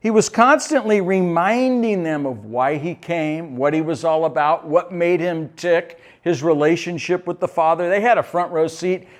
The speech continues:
to Jesus' relationship with the Father because he kept sharing his own personal story. They saw him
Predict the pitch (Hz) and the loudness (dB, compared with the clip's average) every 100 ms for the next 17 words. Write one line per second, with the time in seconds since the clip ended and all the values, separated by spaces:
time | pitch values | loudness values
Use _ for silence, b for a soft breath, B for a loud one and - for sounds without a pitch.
0 | B 185 165 120 196 294 233 247 - 185 | B 0 0 2 2 4 4 2 2 -2
1 | 151 139 165 151 151 - 143 - 165 165 | -2 0 0 2 0 -4 -10 -6 -6 -4
2 | 151 - 160 160 165 165 160 - 285 247 | -6 -2 0 0 -2 -4 -8 -8 0 4
3 | 165 165 180 - b b b - 190 - | 4 2 -4 -16 b b b -8 -8 0
4 | 208 208 - 185 185 196 196 170 143 170 | 0 0 -6 -4 -2 -2 -2 -4 -2 -4
5 | 180 175 - 170 160 - 175 160 - 185 | -4 -8 -6 -6 -6 -8 -8 -8 -10 -6
6 | 214 233 131 143 147 170 175 180 156 139 | -4 -4 -4 -4 -4 -4 -2 -4 -4 -8
7 | 131 | -8